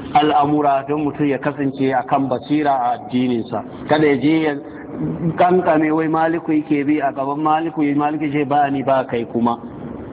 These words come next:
Ko ba haka ba? Kaman tuhuma ne ga shi Malikun ko ga wani malami. To, shi yasa ba a so mutum ya abin da ake kira taqlidul a'ma. Mutum kullu ya dinga kawo nassi na hadisi ko na Qur'ani, ya dinga sa a gabansa.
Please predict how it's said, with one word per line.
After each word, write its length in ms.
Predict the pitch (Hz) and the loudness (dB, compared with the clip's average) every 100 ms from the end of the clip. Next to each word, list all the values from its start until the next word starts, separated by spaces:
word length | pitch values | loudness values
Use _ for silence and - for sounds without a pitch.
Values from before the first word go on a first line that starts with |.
| - - - | -14 -14 -2
Ko 80 | 165 | 2
ba 140 | 185 185 | 4 4
haka 140 | 175 | 2
ba? 240 | 156 160 - - - - - | 2 0 -2 -12 -12 -10 0
Kaman 280 | 143 196 214 | 2 2 2
tuhuma 440 | 214 214 240 214 | 2 4 2 2
ne 140 | 180 175 | 0 -2
ga 120 | 156 | -4
shi 140 | 147 165 | -2 -2
Malikun 500 | 160 160 170 165 135 | 0 0 -2 -2 0
ko 160 | 147 151 | 0 2
ga 120 | 147 | 2
wani 240 | 143 143 | 2 0
malami. 440 | 143 143 139 127 127 | 0 -2 -4 -8 -4
To, 140 | 131 | -4
shi 140 | 131 160 | 2 2
yasa 400 | 170 180 170 156 - - | 2 2 2 0 -6 -2
ba 280 | 135 156 151 | 2 4 2
a 80 | 143 147 | 0 -2
so 100 | 143 | -4
mutum 220 | 139 151 | 0 0
ya 120 | 147 | 0
abin 160 | 135 143 | 0 -2
da 80 | 143 | -2
ake 180 | 139 139 | -4 -2
kira 220 | 143 127 | -2 -2
taqlidul 640 | 131 123 131 143 135 127 | -4 -4 -2 -2 0 -2
a'ma. 340 | 127 131 123 123 | 0 0 0 -6
Mutum 280 | 120 160 147 | -2 -2 0
kullu 240 | 170 180 | 2 2
ya 80 | 160 | 2
dinga 220 | 151 147 | 2 -2
kawo 320 | 147 139 143 143 | 2 2 2 0
nassi 440 | 190 196 - 170 | -2 -4 -4 -2
na 180 | 165 160 | 0 -2
hadisi 280 | 156 147 147 | -4 -4 -2
ko 140 | 156 151 | 2 2
na 120 | 160 | 0
Qur'ani, 560 | 156 139 151 185 175 160 - - | 0 0 2 0 0 -6 -8 -2
ya 100 | 123 | 2
dinga 300 | 151 147 135 | 4 4 2
sa 160 | 123 127 120 | 0 0 -2
a 40 | |
gabansa. 500 | 113 107 123 117 113 | -6 -4 -4 -4 -6